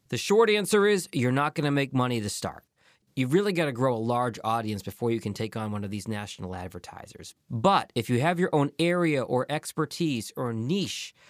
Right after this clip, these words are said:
you can find someone to sponsor your show in that area. If you are passionate about basket weaving,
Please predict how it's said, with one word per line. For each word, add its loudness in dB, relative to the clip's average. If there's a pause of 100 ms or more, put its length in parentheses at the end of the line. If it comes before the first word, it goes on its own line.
(420)
you -8
can -4
find -4
someone -2
to -4
sponsor -6
your -4
show -6
in -6
that -6
area. -10
If -8
you -2
are 0
passionate -4
about -4
basket -4
weaving, -6